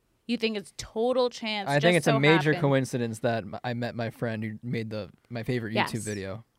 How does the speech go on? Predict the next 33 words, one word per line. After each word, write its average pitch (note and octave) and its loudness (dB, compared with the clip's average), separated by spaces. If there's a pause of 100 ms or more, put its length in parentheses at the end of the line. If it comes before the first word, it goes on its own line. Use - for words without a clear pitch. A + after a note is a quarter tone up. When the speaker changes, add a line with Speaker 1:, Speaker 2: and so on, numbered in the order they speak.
(120)
Speaker 3:
That A3+ 0
is A3 0
a G#3+ 0
huge, G#3+ -6
huge G3+ -10
coincidence. - -14
Speaker 2:
And - -6
Speaker 3:
And A3 -2
Speaker 2:
it's G#3 0
Speaker 3:
it's - 4
Speaker 2:
a - 0
Speaker 3:
a - 0
Speaker 2:
once C#3+ 4
in - 6
a - -
Speaker 3:
crazy C3+ 8
Speaker 2:
lifetime. A#2+ 2
Speaker 3:
story. E4+ 2
Speaker 2:
A B2 -4
once B2 -2
in C3 -2
a A#2+ 0
lifetime. A2+ -4
Speaker 3:
Yeah, B4 2
and, D#4+ 4
like, E4+ 2
that B3+ 4
should D4 -2
be - 2
crazy B3 -4
enough G#3+ -4
in G#3 -6
itself. - -6